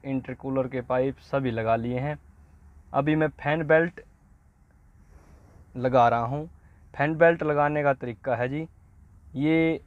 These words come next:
आपके किसी भी वक्त रास्ते में काम आ सकता है। देखिए, ये मेरे ड्राइवर भाई ध्यान से देखें, पहले तो अल्टरनेटर, वाटर पंप और जो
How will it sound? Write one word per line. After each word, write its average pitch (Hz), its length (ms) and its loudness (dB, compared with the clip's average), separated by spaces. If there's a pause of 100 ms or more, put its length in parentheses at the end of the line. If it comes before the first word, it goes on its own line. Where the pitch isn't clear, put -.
आपके 143 520 0
किसी 156 380 -8
भी 160 140 -4
वक्त 147 240 -4 (720)
रास्ते 139 400 0
में 156 140 0
काम 123 260 -2
आ 110 60 -4
सकता 117 360 -12
है। 101 100 -16 (2250)
देखिए, 113 420 -8 (800)
ये 135 260 0
मेरे 139 280 2
ड्राइवर 131 360 4
भाई 123 280 0 (440)
ध्यान 117 260 -4
से 123 140 -12
देखें, 120 380 -10 (460)
पहले 160 300 4
तो 165 340 2 (120)
अल्टरनेटर, 151 760 -6 (840)
वाटर 131 440 2
पंप 139 320 -4 (800)
और 139 260 2
जो 127 300 0